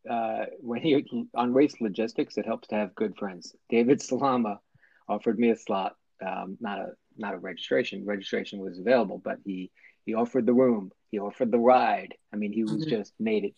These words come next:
Speaker 1: too easy to
Speaker 2: Yeah.
Speaker 1: say no. It's like, it's right there. And on, on my personal readiness,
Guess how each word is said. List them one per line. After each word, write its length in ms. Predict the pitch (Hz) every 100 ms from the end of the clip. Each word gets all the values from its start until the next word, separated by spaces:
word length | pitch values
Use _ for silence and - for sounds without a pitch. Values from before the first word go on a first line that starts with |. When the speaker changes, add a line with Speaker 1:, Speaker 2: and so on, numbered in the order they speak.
| _
Speaker 1:
too 220 | 165 151
easy 280 | 151 147 120
to 80 | 117
Speaker 2:
Yeah. 60 | 117
Speaker 1:
say 200 | 120 113
no. 400 | 113 104 92 104
It's 160 | 117 110
like, 300 | 113 110 -
it's 200 | 113 -
right 240 | 143 139
there. 360 | 135 123 - - _ - _ _ -
And 340 | 123 123 123 -
on, 260 | 127 127
on 240 | 131 127 120
my 220 | 120 107 - -
personal 380 | 170 151 139
readiness, 580 | 113 131 135 98 92 95